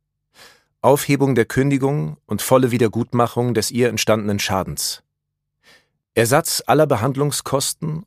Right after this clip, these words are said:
und Nachzahlung des Gehalts seit ihrem Rauswurf. Und Strafanzeige gegen Unbekannt.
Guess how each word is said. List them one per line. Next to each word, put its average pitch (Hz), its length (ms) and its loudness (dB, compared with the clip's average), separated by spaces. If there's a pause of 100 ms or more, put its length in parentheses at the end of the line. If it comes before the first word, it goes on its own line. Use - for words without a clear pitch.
und 90 180 -4
Nachzahlung 127 720 2
des - 160 -4
Gehalts 110 580 0
seit 110 240 0
ihrem 127 240 -2
Rauswurf. 92 640 -2 (960)
Und 147 480 -2 (400)
Strafanzeige 123 840 2
gegen 120 200 -2
Unbekannt. 104 680 -4